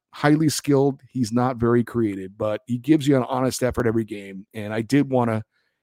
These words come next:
give him some props for the game he played against the Blues. Thought he was definitely a plus for the L A Kings in that game.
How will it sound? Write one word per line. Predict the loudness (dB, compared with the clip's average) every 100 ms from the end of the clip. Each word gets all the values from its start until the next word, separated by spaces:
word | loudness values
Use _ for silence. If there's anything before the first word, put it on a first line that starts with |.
| _
give | 4 6
him | 4 2
some | -2 -2
props | -4 -6 -14 -16 -12
for | -6 -4 -4
the |
game | -4 -6 -2
he | -2
played | -2 -2 -2
against | -6 -10 -14
the | -16
Blues. | -14 -14 -10 -6
Thought | -4
he | -4
was | -6 -4
definitely | -2 -2 -4 -6 -6
a | -6
plus | -4 -6 -6 -10 -14 _ _ _ _ _ _ _
for | -2
the | 0 0
L | -2
A | -2
Kings | -2 -2
in | -2
that | -4
game. | -4 -6 -8